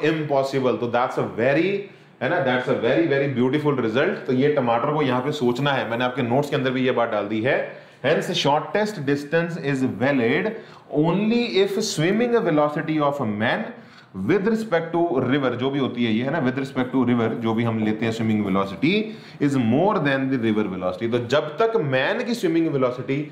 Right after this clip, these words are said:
रिवर की वेलोसिटी से ज्यादा होगी, तब तब आपका शॉर्टेस्ट डिस्टेंस वैलिड होगा। यस सर, सुपर सर, सुपर से भी ऊपर। तो फिर अब बात ये आती है कि सर अगर same क्वेश्चन लिया जाए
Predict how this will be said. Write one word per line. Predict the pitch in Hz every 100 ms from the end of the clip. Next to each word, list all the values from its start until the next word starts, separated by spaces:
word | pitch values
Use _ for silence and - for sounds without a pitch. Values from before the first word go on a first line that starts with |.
| - - -
रिवर | 113 117 165 226
की | 220
वेलोसिटी | 175 143 131
से | 131 127
ज्यादा | 107 107
होगी, | 104 110 139 -
तब | 113 -
तब | 143 117
आपका | 98 120 113
शॉर्टेस्ट | 95 90 101 -
डिस्टेंस | 95 147 214 - - - - -
वैलिड | 95 92 87 85
होगा। | 82 - - - - -
यस | 98 113 -
सर, | 139 143 147 - - - - -
सुपर | - 143 - 107
सर, | - 90
सुपर | 135 127 127
से | 120
भी | 98 90
ऊपर। | - - - - - - - - - - - - - - - - - -
तो | -
फिर | 214 247
अब | -
बात | 139 143 147
ये | 117
आती | 95 104 95
है | 87
कि | -
सर | 147 170 185
अगर | 185 180
same | - 147 190
क्वेश्चन | 160 143 160
लिया | 131 101 95
जाए | 107 95